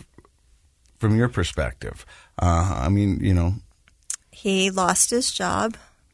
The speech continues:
Speaker 2: and then he lost his car, and he was out of control. Very disrespectful. Um,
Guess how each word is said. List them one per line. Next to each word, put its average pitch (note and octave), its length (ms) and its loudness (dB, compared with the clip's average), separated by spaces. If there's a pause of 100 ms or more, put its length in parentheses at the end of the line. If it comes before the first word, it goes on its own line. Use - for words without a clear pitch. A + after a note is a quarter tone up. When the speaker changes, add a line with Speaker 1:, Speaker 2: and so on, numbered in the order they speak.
(160)
Speaker 2:
and F3+ 140 -4
then F#3 160 -2
he F#3+ 120 -4
lost F3+ 380 -4
his A#3 160 -2
car, G3+ 600 -2 (1200)
and G3+ 400 -2
he G3+ 120 -4
was G3 180 -2
out F#3+ 180 -2
of F#3+ 120 -6
control. F#3+ 680 -6 (760)
Very F#3 240 -6
disrespectful. G3+ 1400 -4
Um, G3 500 -6